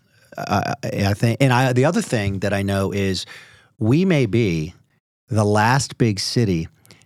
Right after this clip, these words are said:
that is still almost a blank slate in terms of what you can do with it.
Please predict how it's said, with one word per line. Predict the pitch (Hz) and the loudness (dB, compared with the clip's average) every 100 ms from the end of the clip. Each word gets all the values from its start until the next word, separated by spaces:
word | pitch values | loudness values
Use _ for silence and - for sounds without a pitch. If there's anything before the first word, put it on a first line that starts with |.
| _ | _
that | 104 101 | -2 0
is | 90 | -2
still | - - 123 123 117 - | -2 0 0 0 0 -2
almost | 117 107 - | 0 0 -2
a | 92 | -6
blank | 90 98 110 104 | -4 -2 -2 -2
slate | - - 104 104 92 | -6 -4 -2 -2 -2
in | 95 92 | -4 -6
terms | 98 90 | -6 -4
of | 90 | -4
what | 92 95 | -4 -4
you | 101 | -4
can | 92 87 85 | -2 -4 0
do | 107 101 | 2 2
with | 85 82 | 0 -4
it. | - | -6